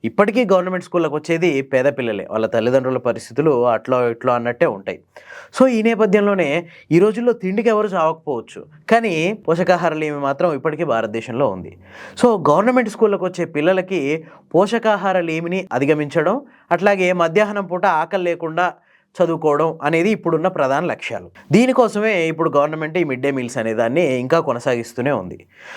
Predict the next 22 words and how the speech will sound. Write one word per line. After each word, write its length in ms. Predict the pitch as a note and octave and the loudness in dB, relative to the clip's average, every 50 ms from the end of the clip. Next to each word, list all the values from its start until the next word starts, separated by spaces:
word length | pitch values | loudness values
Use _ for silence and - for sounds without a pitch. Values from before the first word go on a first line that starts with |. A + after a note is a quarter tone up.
| - - - - - C4+ | -18 -18 -4 2 4 4
So 180 | C4 A#3 G3 | 4 4 2
ఈ 100 | G#3 G#3 | 0 -2
పోషకాహార 760 | G3 G3 E3+ G3 A3+ A3 C4+ B3+ B3 A#3+ A#3 G#3 G#3+ G#3+ G#3 G#3 | 0 2 4 4 4 4 4 4 4 4 4 4 2 2 2 2
లోపం 320 | F#3+ F#3+ F#3 E3+ F#3 F3 | 0 0 0 0 -2 -4
నివారించడం 480 | E3 E3 F3 F3 E3+ E3+ D#3+ D#3 D#3+ D3 | -2 0 0 0 0 -2 -4 -6 -8 -4
కోసం 540 | D3+ D3+ D3+ - F#3+ E3+ C3+ C3+ D3+ D#3+ D#3+ D#3+ _ _ _ - - | -4 -4 -2 -2 -2 -2 0 -2 -4 -6 -8 -12 _ _ _ 0 2
గవర్నమెంట్ 380 | C#3+ D#3+ F#3 G3+ G3 F#3+ F3 D#3+ | 2 2 2 0 -2 -4 -4 -4
ఏం 160 | D3 D3 D3+ | -4 -4 -4
చేస్తుందంటే 840 | C#3+ C#3 - C3 A#2+ A2+ G#2+ G#2 G2+ D#3+ E3+ D3+ C#3+ E3 F3 - - _ _ _ - | -4 -4 -4 -6 -6 -6 -6 -2 0 2 2 2 2 -2 -4 -6 -10 _ _ _ -2
ఖచ్చితంగా 880 | E3+ E3+ E3 E3 - B3+ A#3+ A#3+ G#3+ F3+ E3 D#3 E3+ F#3 E3 A#2 - - _ _ _ _ - | 0 0 0 0 0 0 2 2 0 0 0 -2 0 0 0 -2 -4 -10 _ _ _ _ -14
స్టూడెంట్స్ 520 | - - F3+ G3 F#3+ G3 F#3+ F#3+ F#3 D#3+ | -4 0 0 2 2 2 0 -2 -4 -8
ఫుడ్‌లో 680 | C#3+ - - D3 C3 A#2+ C#3+ D3 C3 A#2 B2+ E3 G#3 G#3 _ _ _ - | -8 -6 -4 -4 -4 0 2 2 2 4 2 0 0 -2 _ _ _ -6
బియ్యం, 540 | B2+ B2 B2+ B2+ B2+ C3 D3+ E3 F3+ F3+ - - - - - _ _ - | -2 0 2 4 4 4 4 4 2 -6 -12 -16 -20 -20 -20 _ _ 2
పప్పు, 560 | B2+ A2+ - - - - D3 D#3+ F#3 G3+ G3 - _ _ - | 2 2 2 -2 -2 2 2 2 2 2 -2 -8 _ _ -6
నూనె, 480 | A2 A#2 A#2+ C3 C#3 D3 D#3 E3 F3+ F#3 F#3 _ - | -2 0 2 2 2 2 2 0 0 -2 -6 _ -2
వారానికి 440 | A2 A#2 A#2 A#2 A#2 A2 A2+ - A2 | 0 2 2 2 0 -2 -4 -6 -6
మూడు 140 | A2 A2 A2 | -6 -6 -2
సార్లు 260 | - A#2 G#2+ A2 A2 | -2 -2 -2 -2 -2
గుడ్లు, 580 | F#2+ F2+ A#2 B2 A#2 A2+ C#3 E3 F#3 G#3+ G#3+ - - - - _ - | -4 -2 -2 -2 0 0 2 2 2 2 0 -4 -14 -20 -8 _ 0
అట్లాగే 460 | A#2 A2+ C3 C#3 C3+ C3 B2+ A#2 B2 | 0 2 4 2 2 2 2 2 0
చింతపండు, 720 | C3 B2+ - - C#3+ C#3 C3+ C#3+ D3 D3+ D3 D#3 F3+ E3+ | 0 0 0 0 2 2 2 2 2 0 0 0 -2 -2
ఇట్లాంటి 480 | C#3 C3+ D3+ D#3 D3 C#3+ C#3 B2+ - | -2 -4 -2 -2 -2 -2 -4 -6 -8